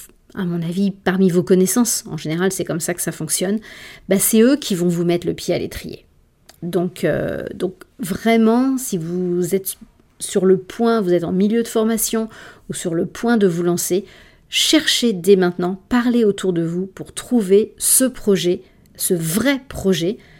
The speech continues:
pour lequel vous ne serez pas rémunéré, mais par contre qui va vous apprendre tellement qu'il en vaut largement la peine. Autre petite étape qui me semble chouette aussi, c'est de vous offrir une séance photo avec un photographe,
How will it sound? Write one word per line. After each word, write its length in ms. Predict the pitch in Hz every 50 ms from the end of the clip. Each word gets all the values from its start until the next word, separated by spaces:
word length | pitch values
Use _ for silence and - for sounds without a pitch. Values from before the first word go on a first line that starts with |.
| - _ _ _ _ _ _ _ _ _ _ _
pour 180 | - 233 208
lequel 300 | 190 175 175 - 254 254
vous 80 | 233 185
ne 40 | 175
serez 220 | - - - 165
pas 140 | - 165 -
rémunéré, 580 | 165 175 175 170 175 185 170 170 202 320 - - _ _ _ _ _ _ _ - -
mais 260 | 247 196 202 220 247
par 200 | 247 233 196 185
contre 160 | - 214 220 214
qui 120 | - 180
va 120 | 170 175
vous 160 | 165 180 170 175
apprendre 340 | 160 - - 170 175 190 165 - _ _
tellement 500 | - 294 254 226 196 175 165 180 220 - _ - - _ _ _ _
qu'il 180 | - - 175 180
en 60 | 165
vaut 180 | 160 175 190 190
largement 520 | 185 175 175 175 170 156 175 170 160 151
la 120 | 120 123
peine. 240 | 143 - - - - - - - _ _ _ _ _ _ - - _ _ - - - - _ _ _ _ - - - - - - - - - - - - - - - - - - - - - - - - -
Autre 260 | 311 311 - - 226
petite 340 | 175 196 208 208 - 190 202
étape 280 | 202 202 233 226 226
qui 120 | - - 190
me 60 | 175
semble 240 | - - 165 180 190
chouette 440 | - - - - 240 233 233 - 202
aussi, 680 | 185 - - - 202 208 240 262 269 254 - - - -
c'est 240 | - - - - 196
de 80 | 160 147
vous 240 | 151 190 170 180 196
offrir 340 | 185 - - 254 247 190
une 120 | 185 180 165
séance 440 | - - - 214 208 196 190 - -
photo 380 | - 185 175 - 202 190 190
avec 240 | 175 156 160 156 151
un 80 | 151 -
photographe, 720 | - - 156 143 139 135 143 - - 165 - - -